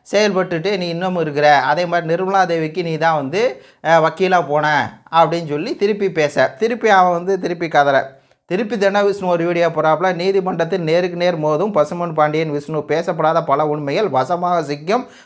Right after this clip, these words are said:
பசும்பொன் பாண்டியன்" அப்படின்னு சொல்லி இந்த வீடியோல தான் பல உண்மைகளை தென்னை விஷ்ணு போட்டு வந்து உடைக்கிறாப்புல. இவன் வந்து ஒரு திருட்டு பையன், ஒரு மொள்ளை மாதிரி, பல பேர்த்துக்கிட்ட இவன் வந்து காசு வே-, இதை,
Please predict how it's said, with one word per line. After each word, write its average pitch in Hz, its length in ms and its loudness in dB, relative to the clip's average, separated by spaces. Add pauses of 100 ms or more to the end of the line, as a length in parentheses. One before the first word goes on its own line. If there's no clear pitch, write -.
பசும்பொன் 185 460 2
பாண்டியன்" 160 320 0
அப்படின்னு 147 260 -2
சொல்லி 160 160 -2
இந்த 180 220 0
வீடியோல 196 460 4
தான் 214 220 0 (520)
பல 196 260 6
உண்மைகளை 214 480 0
தென்னை 202 260 -4
விஷ்ணு 180 300 -4
போட்டு 170 240 -2
வந்து 156 160 0
உடைக்கிறாப்புல. 147 500 2
இவன் 156 180 0
வந்து 160 180 -2
ஒரு 156 160 2
திருட்டு 175 260 0
பையன், 143 340 2
ஒரு 151 120 0
மொள்ளை 156 300 2
மாதிரி, 139 300 0 (180)
பல 156 200 2
பேர்த்துக்கிட்ட 165 460 0
இவன் 151 180 0
வந்து 156 140 -4
காசு 151 380 0
வே-, 151 180 2
இதை, 143 120 0